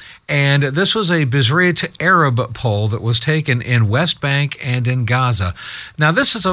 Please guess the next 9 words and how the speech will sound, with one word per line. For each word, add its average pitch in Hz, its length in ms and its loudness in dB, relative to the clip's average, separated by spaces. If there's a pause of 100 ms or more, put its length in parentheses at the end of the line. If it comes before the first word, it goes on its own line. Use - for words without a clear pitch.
(100)
a 156 80 0
poll 190 280 -2
taken 180 340 -4
of 131 160 -4 (280)
Palestinian 175 920 0
people. 175 480 -2 (460)
And 175 280 0
they 208 160 0
were 208 200 -2